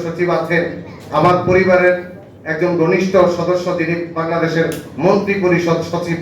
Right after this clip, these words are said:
ছিলেন, সঙ্গত কারণে আমি, আমি যেহেতু বাংলাদেশ সংবাদ সংস্থায় আছি, এই পরিস্থিতিগুলো আমরা দেখি। আমরা যারা সচিবালয়ে কাজ করি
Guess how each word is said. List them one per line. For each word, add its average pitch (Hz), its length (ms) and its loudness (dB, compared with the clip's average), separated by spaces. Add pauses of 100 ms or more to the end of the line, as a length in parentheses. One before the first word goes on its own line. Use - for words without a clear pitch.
ছিলেন, 160 240 4 (460)
সঙ্গত 180 440 4
কারণে 180 260 6
আমি, 160 200 0
আমি 165 280 2
যেহেতু 202 320 0
বাংলাদেশ 175 440 -2
সংবাদ 160 320 -2
সংস্থায় 151 420 -6
আছি, 143 240 -6 (520)
এই 170 80 10 (480)
পরিস্থিতিগুলো 170 680 4
আমরা 139 140 0
দেখি। 139 200 -2
আমরা 156 180 0
যারা 175 160 2
সচিবালয়ে 175 640 2
কাজ 175 160 0 (100)
করি 180 140 0